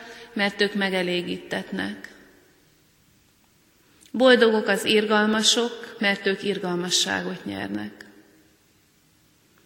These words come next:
Boldogok a tiszta szívűek, mert ők meglátják az Istent. Boldogok, akik békét teremtenek, mert ők Isten fiainak neveztetnek.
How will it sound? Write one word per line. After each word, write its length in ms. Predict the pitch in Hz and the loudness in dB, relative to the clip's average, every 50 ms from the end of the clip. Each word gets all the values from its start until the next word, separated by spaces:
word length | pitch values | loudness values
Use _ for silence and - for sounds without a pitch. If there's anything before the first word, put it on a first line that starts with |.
| _ _ _ _ _ - - | _ _ _ _ _ -2 4
Boldogok 480 | 226 247 240 233 220 226 220 226 220 220 | 6 8 8 8 8 6 6 6 4 4
a 100 | 220 220 | 2 2
tiszta 360 | 240 254 233 - - 220 214 | 2 0 0 -2 -2 -4 -4
szívűek, 880 | - - - 247 240 233 220 226 226 226 214 220 220 220 - - - - - - - - - - | -4 -4 -2 -2 -2 -2 0 0 0 0 0 0 -2 -6 -10 -14 -16 -16 -18 -20 -20 -20 -14 -8
mert 260 | - - 196 190 - | -4 -4 -2 0 2
ők 140 | 214 214 208 | 0 2 4
meglátják 720 | 220 214 208 196 190 180 180 180 - - 190 175 170 - 185 | 4 4 6 6 6 6 6 4 0 -4 -6 -6 -6 -6 -8
az 120 | 170 - | -8 -8
Istent. 640 | - - - - - - - 98 98 104 - - - - - - - _ _ _ _ _ _ _ _ _ _ _ _ _ _ _ _ _ _ _ _ _ _ _ _ _ _ _ _ _ _ _ _ _ _ _ _ _ _ _ _ _ | -8 -6 -6 -6 -6 -4 -6 -6 -6 -8 -8 -10 -14 -18 -20 -20 -20 _ _ _ _ _ _ _ _ _ _ _ _ _ _ _ _ _ _ _ _ _ _ _ _ _ _ _ _ _ _ _ _ _ _ _ _ _ _ _ _ _
Boldogok, 580 | - 226 262 262 254 262 247 240 226 233 233 233 | 0 4 8 8 10 10 10 8 8 8 4 4
akik 280 | 220 208 214 214 196 196 | 2 0 0 -2 0 4
békét 460 | 226 240 240 233 - 226 220 220 - | 4 4 4 4 4 0 0 2 2
teremtenek, 840 | 233 220 220 220 220 220 220 233 226 220 220 226 226 - - - - | 2 4 4 4 2 2 0 0 0 0 0 -2 -2 -6 -10 -6 0
mert 240 | - 202 196 - 214 | 2 2 2 2 0
ők 120 | 208 208 | 0 0
Isten 380 | 285 240 - - - 202 190 190 | 0 0 0 0 0 -2 -2 -2
fiainak 560 | 185 - 202 190 185 180 180 180 180 175 - | -2 -2 0 0 0 0 0 -2 -2 -2 -4
neveztetnek. 1000 | 185 175 180 175 185 185 - - - 101 - - - 101 101 101 101 - - - | -6 -6 -6 -6 -8 -8 -10 -10 -10 -10 -10 -10 -10 -10 -10 -10 -12 -16 -18 -20